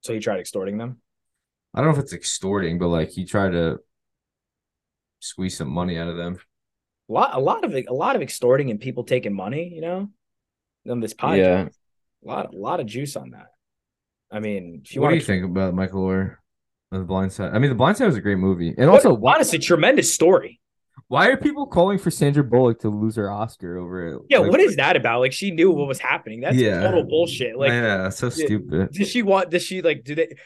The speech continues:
Speaker 1: I saw somebody were like, "Yo, Sandra Bullock has so much money, she should give him a couple million." Like, dude, the guy's made millions in his career.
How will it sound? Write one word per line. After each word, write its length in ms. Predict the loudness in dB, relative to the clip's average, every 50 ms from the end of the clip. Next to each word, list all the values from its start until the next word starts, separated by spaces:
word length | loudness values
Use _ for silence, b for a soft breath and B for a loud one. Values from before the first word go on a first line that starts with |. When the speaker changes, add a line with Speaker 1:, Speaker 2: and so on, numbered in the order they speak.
| B B -2
Speaker 1:
I 140 | -2 0
saw 180 | 0 0 0 -2
somebody 240 | -2 -2 -2 0 0
were 80 | 0
like, 160 | 0 0 -2 0
"Yo, 100 | -2 -2
Sandra 420 | -2 -2 -4 -4 -4 -6 -10 -10
Bullock 220 | -6 -6 -4 -2
has 140 | -4 -4 -4
so 80 | -4 -4
much 180 | -4 -4 -4
money, 160 | -6 -6 -6 -6
she 140 | -8 -10
should 120 | -10 -8 -6
give 100 | -6 -6
him 40 | -4
a 60 | -4
couple 240 | -4 -4 -4 -2 0
million." 340 | 2 2 2 2 -2 -4
Like, 180 | -6 -8 -8 -10 b b b 2
dude, 160 | 2 4 4
the 60 | 4
guy's 300 | 4 4 4 4 4 2
made 240 | 2 2 2 2 2
millions 360 | 4 4 4 4 4 0 -2
in 80 | -4 -6
his 100 | -8 -10
career. 480 | -12 -12 -6 -2 0 0 0 -2 -6